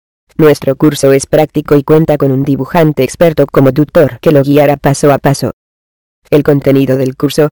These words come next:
se divide en dos partes, una dedicada a la edición digital con Photoshop, y la segunda parte dedicada por entero a las técnicas de dibujo. Ambas partes se complementan, ya que actualmente el uso de un editor digital de imágenes es una herramienta fundamental del dibujante profesional.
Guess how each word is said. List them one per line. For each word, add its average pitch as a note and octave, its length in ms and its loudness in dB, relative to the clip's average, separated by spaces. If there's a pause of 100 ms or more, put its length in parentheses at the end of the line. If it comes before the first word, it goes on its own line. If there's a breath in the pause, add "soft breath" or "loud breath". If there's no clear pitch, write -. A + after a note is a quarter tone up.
(120)
se - 180 -4
divide C3+ 360 -2
en C#3 100 0
dos B2 280 -10 (140)
partes, D#3+ 440 -2
una D3 180 2
dedicada C#3+ 540 -2
a D3 40 -2
la D3 80 -2
edición C#3+ 460 0
digital D3+ 600 0
con C#3+ 200 0
Photoshop, C#3 500 -2 (220)
y D#3 80 4
la D3 120 2
segunda D#3 420 0
parte C#3 380 -4
dedicada C#3 480 -2
por C#3 160 0
entero C#3 360 2
a C3 60 0
las C3+ 160 -2
técnicas D3 480 0
de C#3+ 100 0
dibujo. C#3 520 -2 (800)
Ambas D#3+ 360 0
partes D3+ 380 0
se E3 100 2
complementan, C3+ 760 -2
ya D#3+ 180 0
que D3 160 0
actualmente D3+ 600 0
el C3+ 100 2
uso C3 180 -2
de C#3 80 0
un C#3+ 140 0
editor D3 380 -2
digital C#3+ 500 -2
de C#3 60 2
imágenes C3+ 640 -2
es D3+ 240 2
una D3+ 120 2
herramienta C#3+ 600 -2
fundamental C#3 680 0
del C3 160 -2
dibujante C#3 640 -2
profesional. C3+ 640 -2